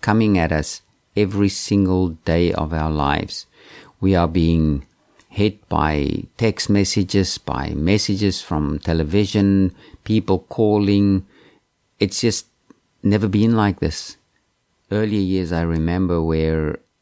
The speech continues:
I, if I was away from home, I didn't get a telephone call and it didn't bother me. If I needed to call someone and I was out on the road, I either had to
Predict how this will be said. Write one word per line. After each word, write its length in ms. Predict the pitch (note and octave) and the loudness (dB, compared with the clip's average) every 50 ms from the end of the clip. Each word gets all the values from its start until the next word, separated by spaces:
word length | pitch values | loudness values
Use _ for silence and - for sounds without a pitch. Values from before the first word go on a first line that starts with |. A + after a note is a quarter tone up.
| _ _ _ _ _ _ _ _ _ _ _ _ _ _ - | _ _ _ _ _ _ _ _ _ _ _ _ _ _ -6
I, 680 | E2+ E2+ E2 E2 E2 E2 E2 E2 D#2+ D#2+ D#2 - - - _ _ _ _ _ _ _ _ _ _ _ _ - | -4 -2 -2 0 0 2 2 2 2 0 0 -2 -6 -12 _ _ _ _ _ _ _ _ _ _ _ _ -6
if 160 | - - - | -6 -4 -2
I 200 | F2 D#2+ D#2+ D#2+ | 0 0 0 0
was 360 | D2+ D#2+ E2 D2+ - - - - | 0 -2 -2 -2 -4 -8 -10 -6
away 280 | F2+ F2+ E2+ F2+ F#2+ - | -4 0 0 2 0 0
from 260 | - - A2 G2+ F#2 | 0 0 0 0 0
home, 380 | D#2+ F2+ F#2 F#2+ G2 A2 A#2 - _ _ _ _ _ - | 2 2 2 2 2 0 -2 -8 _ _ _ _ _ -2
I 120 | - A2 | -2 0
didn't 240 | G2+ A2 F#2+ G#2 G2+ | 2 2 2 2 2
get 160 | E2+ F#2 F2+ | 2 2 2
a 80 | G2 F#2+ | 0 0
telephone 760 | - - - G2 G2 G2+ - - D3 C3 B2 A#2+ G#2+ G2 - - | -2 -2 -2 0 0 0 -2 -2 -2 0 0 -2 -2 -4 -10 -12
call 440 | - - G#2 F2+ E2 D#2 - - _ _ _ - | -6 0 0 0 0 0 -4 -10 _ _ _ -2
and 100 | F#2+ G2 | 0 0
it 100 | F#2+ E2 | 0 0
didn't 260 | F2+ F#2+ F2+ G2+ F#2+ | 0 -2 0 0 0
bother 300 | F2 E2+ F2 G2 A2+ C3 | 0 2 0 0 0 0
me. 280 | B2+ G#2+ E2+ - E2 - _ _ _ _ _ _ - - - - | -2 -2 -2 -4 -6 -10 _ _ _ _ _ _ -20 -20 -10 -2
If 140 | - G#2+ G#2 | -2 0 2
I 80 | A2 G2+ | 2 2
needed 340 | G2+ G2+ F#2+ F2+ F#2+ F2 - | 2 2 2 2 0 -2 -2
to 60 | F#2 | -8
call 460 | - - - - F#2+ F#2 F#2+ G2+ G2+ | -12 -8 -2 0 2 2 2 2 0
someone 560 | - - G2 G2 G2+ F#2+ G2 A2 C3 D3 D#3 _ _ _ _ _ _ - | -2 -2 0 0 2 2 2 0 0 -2 -4 _ _ _ _ _ _ -2
and 120 | F#2 F#2 | 0 2
I 80 | F2 F2 | 2 2
was 180 | E2+ E2+ - - | 0 -2 -4 -2
out 300 | - E2 F2 F2 - G#2 | 0 0 0 0 0 0
on 140 | F#2+ G2 | 2 2
the 100 | G2 F#2+ | 2 2
road, 340 | F2+ F2 F2 F2 F#2 G2 - | 0 2 2 2 2 0 0
I 140 | - D#2+ E2+ | 0 -2 -2
either 340 | E2+ - - F2 F#2 F#2 E2+ | -2 -2 -2 -2 0 0 -2
had 300 | D#2 E2+ F2 E2+ E2+ - | -2 -2 -4 -4 -6 -6
to 320 | - F2+ E2+ E2 D#2+ E2 | -6 -4 -2 -2 -2 -4